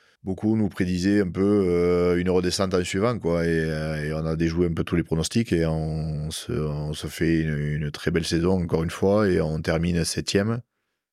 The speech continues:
Alors, on pensait, euh, même, euh, se qualifier pour l'H-Cup à l'époque, puisqu'on pensait être repêché, puisque c'était les six premiers qui étaient qualifiés, et puis repêcher le septième. À cette époque-là, ça s'était pas fait. Ils avaient repêché un,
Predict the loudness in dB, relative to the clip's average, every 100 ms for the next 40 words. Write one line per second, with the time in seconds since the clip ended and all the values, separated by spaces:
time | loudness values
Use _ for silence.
0 | _ _ -6 -2 0 0 0 2 2 4
1 | 2 2 2 0 0 -2 -2 -4 -6 -6
2 | -8 -10 -12 -12 -12 -10 -4 -2 0 0
3 | 0 2 2 2 0 0 0 0 -2 -2
4 | -6 -6 -2 -2 0 -2 -2 -2 0 -2
5 | 2 2 2 -2 -8 -4 -2 -2 -2 -2
6 | -2 -2 -2 -2 0 2 2 2 -2 -4
7 | -4 -2 0 -2 -4 -2 0 -2 -6 -18
8 | -16 -18 -18 -8 -6 -4 -4 0 0 -2
9 | -6 -6 -4 0 0 -2 -6 -20 -20 _
10 | -8 -4 0 0 0 0 0 2 2 2
11 | 0